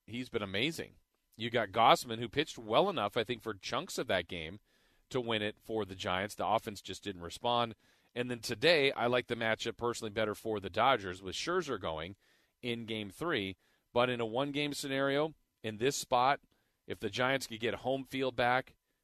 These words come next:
how critical would that be? How great would that be for San Francisco today? Uh, lineup changes today as the, uh, lineups were released earlier today.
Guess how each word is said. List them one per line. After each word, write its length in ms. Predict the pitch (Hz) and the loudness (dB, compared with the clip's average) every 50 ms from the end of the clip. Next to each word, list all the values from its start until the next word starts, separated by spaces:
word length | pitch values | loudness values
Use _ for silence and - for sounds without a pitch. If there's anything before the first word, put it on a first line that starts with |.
| _ _ _ | _ _ _
how 180 | - 117 120 123 | -4 -2 -2 -2
critical 440 | - - 135 123 117 113 - 107 | 0 0 -2 0 0 -2 -4 -6
would 120 | 101 95 90 | -8 -4 -2
that 220 | 101 98 98 - | 0 -2 -2 -2
be? 80 | 98 82 | -4 -6
How 160 | - 117 127 | -2 -2 -2
great 460 | 120 98 - 104 101 107 123 147 - - | -4 -4 -10 -10 -6 -2 -4 -4 -4 -4
would 140 | 110 95 85 | -6 -4 -2
that 180 | 85 80 - | -2 -2 -2
be 280 | - 87 82 71 65 - _ _ _ _ _ _ _ _ _ | -4 -8 -8 -8 -10 -14 _ _ _ _ _ _ _ _ _
for 160 | - 110 104 | -6 -4 -4
San 220 | - 117 104 101 | -2 0 -2 -2
Francisco 480 | 90 95 87 90 92 90 - - 87 85 | -2 -4 -8 -8 -8 -8 -6 -6 -8 -8
today? 400 | - - 90 87 82 76 73 - _ _ _ _ _ _ _ | -8 -8 -6 -4 -4 -4 -4 -8 _ _ _ _ _ _ _
Uh, 180 | - 110 110 113 | -2 0 2 2
lineup 540 | 120 113 120 131 143 170 190 202 190 - - | 2 2 4 4 4 4 4 4 2 2 0
changes 800 | - - 151 139 127 120 110 113 107 87 78 - - - - - _ _ _ _ _ - | -2 0 0 0 0 0 -2 -2 -4 -4 -4 -6 -8 -10 -12 -14 _ _ _ _ _ -4
today 480 | - 127 117 117 110 104 95 87 - - | -4 -2 2 2 2 2 2 0 -4 -6
as 240 | - 104 104 95 92 | -4 -2 -2 -2 -4
the, 200 | 98 104 104 101 | -4 -2 0 0
uh, 60 | 98 | 2
lineups 400 | 101 107 113 117 117 117 110 - | 2 2 2 0 0 -2 -4 -4
were 100 | 117 110 | -6 -6
released 360 | 104 107 107 113 113 110 - 117 | -4 -4 -2 -2 -2 -4 -4 -4
earlier 260 | 117 113 110 107 104 | -2 -2 0 -2 -2
today. 480 | 101 - 104 104 110 110 110 113 113 | -4 -6 -2 0 2 2 2 2 0